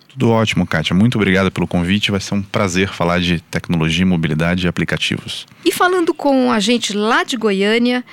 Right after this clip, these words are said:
Speaker 2: está o Edmundo Pinheiro, presidente do Conselho de Inovação da N T U, Associação Nacional das Empresas de Transportes Urbanos.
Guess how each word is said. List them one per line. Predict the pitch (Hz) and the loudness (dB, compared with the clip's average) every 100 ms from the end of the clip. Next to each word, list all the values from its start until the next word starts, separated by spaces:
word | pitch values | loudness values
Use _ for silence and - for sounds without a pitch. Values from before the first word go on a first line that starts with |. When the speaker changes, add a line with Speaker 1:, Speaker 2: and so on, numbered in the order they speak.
| - | -10
Speaker 2:
está | 226 - 285 | -6 -2 0
o | 277 302 | 2 0
Edmundo | 294 269 262 349 349 | 0 2 4 2 0
Pinheiro, | - 311 226 190 175 180 - - _ | -2 0 2 2 -2 -6 -16 -20 _
presidente | - 240 214 175 226 269 - | -2 -2 -2 -2 2 0 0
do | 220 | -4
Conselho | - 269 247 - 311 320 277 | -2 0 0 0 0 0 2
de | 277 | 2
Inovação | 247 226 208 190 - 254 254 | 2 0 -2 -4 0 2 2
da | 220 220 | 2 2
N | 302 320 | 2 0
T | - 269 | 0 0
U, | 208 165 - - - - | 2 0 -8 -20 -20 -8
Associação | 190 220 - 208 - 262 285 | -4 -4 -2 -4 0 2 2
Nacional | 262 254 220 202 208 247 | 2 -2 -2 -2 0 0
das | 233 226 | 0 -2
Empresas | 208 - 214 233 226 208 | -4 -2 0 2 -2 -6
de | - 311 | -4 -2
Transportes | 330 311 - 269 269 - | 0 0 0 -2 -2 -2
Urbanos. | 277 220 190 165 165 - - | -2 0 -2 -2 -6 -6 -8